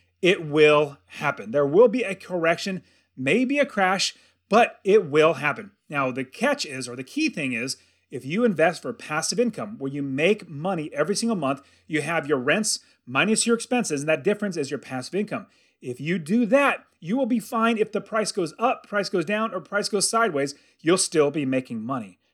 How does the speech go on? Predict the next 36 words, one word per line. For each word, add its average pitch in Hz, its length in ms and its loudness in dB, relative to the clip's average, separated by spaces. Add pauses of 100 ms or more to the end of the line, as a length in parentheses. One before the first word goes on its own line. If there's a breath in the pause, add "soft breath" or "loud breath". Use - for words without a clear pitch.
Now, 143 160 4
what 170 220 2
you 202 100 -2
wanna 226 240 0
do 220 240 2
is 170 140 0 (220 soft breath)
you 170 160 -4
wanna 254 200 2
start 208 240 2
investing 151 560 -4
now, 147 400 -2 (180 soft breath)
because 170 560 -2 (240 soft breath)
what 196 300 0
you're 262 80 2
gonna 262 80 0
be 262 80 2
finding 226 340 -2
is 143 220 0 (280)
you're 180 280 0
gonna 262 120 0
find 175 420 -4
good 165 340 -2 (360)
deals. 131 460 -2
Now, 165 120 4
they're 233 140 6
not 320 220 2
all 240 220 8
over 254 120 4
the 165 60 2
place. 110 320 -6
Like 156 140 0
in 165 120 0
two 254 220 -2
thousand 220 260 0
and 127 160 -6
ten, 226 400 -2